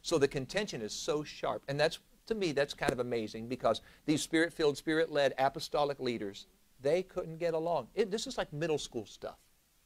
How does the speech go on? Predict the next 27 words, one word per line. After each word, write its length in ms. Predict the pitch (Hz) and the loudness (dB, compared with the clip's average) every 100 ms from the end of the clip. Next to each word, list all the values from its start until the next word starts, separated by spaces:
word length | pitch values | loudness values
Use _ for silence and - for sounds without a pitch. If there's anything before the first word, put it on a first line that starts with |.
| _ _ _ _ _ _ _ - | _ _ _ _ _ _ _ -4
This 160 | 160 254 | -2 -2
is 120 | 156 | -4
drama. 640 | 123 127 120 151 151 76 - _ _ _ - | -8 0 2 4 0 -6 -14 _ _ _ -4
This 160 | 151 208 | -2 0
is 180 | 156 | -2
Jerry 360 | 151 135 147 175 | -4 0 2 2
Springer 380 | - 143 165 123 | 0 -4 -4 -6
kind 240 | - 104 | -6 -10
of 80 | - | -10
stuff. 260 | - 98 - - | -10 -10 -12 -6
They're 120 | 117 | -4
throwing 360 | 113 135 139 135 | 2 6 6 4
couches 480 | - 120 147 143 135 | 2 2 2 -2 0
at 100 | 127 | -2
each 160 | 123 | -4
other. 220 | 107 107 - - - | -6 -6 -10 -18 4
That's 160 | 190 214 | 6 6
just 160 | 247 | 8
what's 220 | 226 220 | 8 8
going 260 | - 208 190 | 6 6 8
on 160 | 190 180 | 6 4
here 160 | 185 | 2
in 100 | 170 | 2
the 60 | 165 | 2
New 140 | 180 | 0
Testament 400 | 170 160 170 143 | 0 -2 -4 -8
church. 260 | - 120 | -2 -2